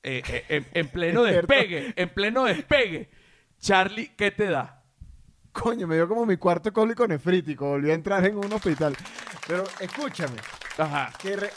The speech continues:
Speaker 2: re-, realmente el, el, el camino artístico te genera, mm, como momentos en los que puedes hacer suficiente dinero para vivir de una manera tranquila y normal, pero buena parte de los proyectos siguen siendo, eh, muy pequeñitos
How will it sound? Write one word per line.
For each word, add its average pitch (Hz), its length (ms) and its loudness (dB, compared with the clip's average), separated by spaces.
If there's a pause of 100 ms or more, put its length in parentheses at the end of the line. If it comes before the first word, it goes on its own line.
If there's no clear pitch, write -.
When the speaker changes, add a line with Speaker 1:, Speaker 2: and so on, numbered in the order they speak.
Speaker 2:
re-, 190 280 -12
realmente 214 540 -2
el, 254 200 -2
el, 165 300 2
el 160 220 2
camino 175 340 -4
artístico 220 460 -4
te 190 100 -4
genera, 156 600 -2
mm, 117 80 -8 (1080)
como 151 280 0 (160)
momentos 175 1080 -2
en 151 120 -8
los 139 120 -6
que 135 120 -14
puedes 151 240 -6
hacer 156 440 -6 (180)
suficiente 147 440 -8
dinero 151 260 -4
para 151 200 -2
vivir 123 260 -2
de 147 80 -6
una 160 100 -6
manera 135 300 -6
tranquila 135 520 -6
y 156 40 -6
normal, 135 480 -6
pero 143 240 -2
buena 190 460 0
parte 196 240 -6
de 185 100 -6
los 147 120 -4
proyectos 151 600 -8
siguen 147 380 -10
siendo, 160 480 -12 (800)
eh, 117 580 -6 (180)
muy 175 520 0
pequeñitos 139 800 -6